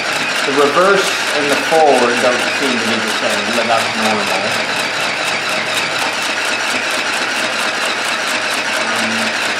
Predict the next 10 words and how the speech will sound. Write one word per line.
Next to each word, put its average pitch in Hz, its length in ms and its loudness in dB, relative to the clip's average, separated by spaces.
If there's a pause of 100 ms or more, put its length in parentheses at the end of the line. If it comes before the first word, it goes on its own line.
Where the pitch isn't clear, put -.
(1000)
I 147 160 -2
have 185 220 0
seen 202 480 -2
other 165 420 2
versions 117 540 -2
of 107 180 -2
this 110 280 -6
with 113 240 -8
a 110 160 -6
more 113 720 0